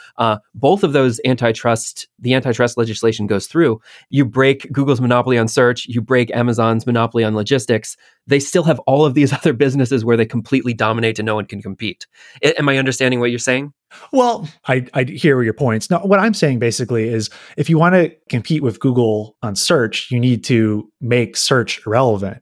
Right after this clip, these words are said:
Speaker 2: And that's what, for instance, Open A I is trying to do. It's basically search engines as a paradigm, especially advertising-based search engines, is no longer gonna be how people access information. That's the best way, I think, that someone is gonna disrupt Google.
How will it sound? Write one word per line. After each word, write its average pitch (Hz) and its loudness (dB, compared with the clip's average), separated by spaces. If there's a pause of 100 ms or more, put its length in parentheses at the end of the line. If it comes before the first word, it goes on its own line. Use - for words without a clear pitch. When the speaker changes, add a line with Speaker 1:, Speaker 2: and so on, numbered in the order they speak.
(100)
Speaker 2:
And 110 -2
that's 127 0
what, 110 0
for 135 0
instance, 117 -2 (100)
Open 127 2
A 110 2
I 104 2 (140)
is 113 -2
trying 101 -4
to 98 -20
do. 107 -8 (300)
It's 110 -6
basically 110 0 (300)
search 170 2
engines 123 2
as 120 0
a 113 -2
paradigm, 117 2
especially 127 -2
advertising-based 113 0
search 117 0
engines, 107 -6
is 127 -6
no 127 4
longer 117 2
gonna 113 2
be 113 2
how 107 0
people 113 0
access 107 -2
information. 110 -2 (220)
That's 156 -2
the 160 2
best 131 -2
way, 110 0
I 117 -4
think, 110 -6
that 107 -6
someone 120 -2
is 107 -6
gonna 107 -4 (180)
disrupt 120 -4
Google. 117 0